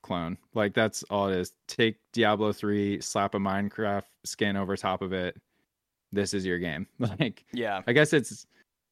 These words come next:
Speaker 1: Diablo three, you kinda have those open world aspects. This one, you don't really have that. You, each level is, like, its own zone. So you just, like, you have an overworld map and you pick a level and you, like, warp to it.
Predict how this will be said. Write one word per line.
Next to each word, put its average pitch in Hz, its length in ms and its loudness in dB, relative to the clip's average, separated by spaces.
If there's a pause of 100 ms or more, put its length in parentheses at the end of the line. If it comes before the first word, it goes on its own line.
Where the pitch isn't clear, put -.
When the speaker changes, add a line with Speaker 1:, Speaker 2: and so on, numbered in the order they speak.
(440)
Speaker 1:
Diablo 139 320 6
three, 123 260 4
you 117 80 2
kinda 113 180 2
have 110 160 2
those 98 240 2
open 120 300 4
world 127 200 4
aspects. 123 680 0
This 113 220 -2
one, 113 120 0
you 107 80 2
don't 107 100 -2
really 95 140 -4
have 101 200 -2
that. 101 240 0
You, 95 260 -6
each - 460 -4 (180)
level 98 420 0
is, 98 120 -2
like, 92 180 -4
its 85 140 -8
own 92 480 -4 (440)
zone. 98 500 -2 (120)
So - 140 -6
you 92 160 0
just, 92 240 -4
like, 92 220 -4
you 104 60 2
have 95 100 0
an 95 100 -4
overworld 101 520 0
map 98 340 -2
and 92 80 -2
you 90 80 -4
pick - 180 -2
a 98 60 -2
level 92 300 -4
and 90 100 -4
you, 90 80 -6
like, 82 220 -8
warp 95 280 -4
to 95 200 -4
it. 87 180 -6